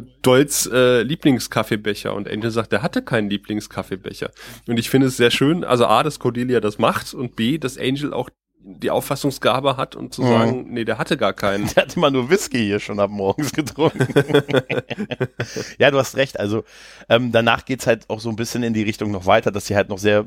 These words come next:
Speaker 2: also halt, äh, an Doyle halt denkt und irgendwann wird's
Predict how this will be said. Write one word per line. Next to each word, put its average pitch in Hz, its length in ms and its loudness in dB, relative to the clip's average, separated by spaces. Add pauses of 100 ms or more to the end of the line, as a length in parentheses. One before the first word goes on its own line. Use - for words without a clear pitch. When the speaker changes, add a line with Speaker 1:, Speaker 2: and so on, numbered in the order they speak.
Speaker 2:
also 92 400 -8
halt, - 300 -4 (440)
äh, - 60 -4
an 78 460 -2
Doyle 98 280 4
halt 98 220 2
denkt 113 280 -2
und 107 180 -6 (400)
irgendwann 143 480 2
wird's - 260 -2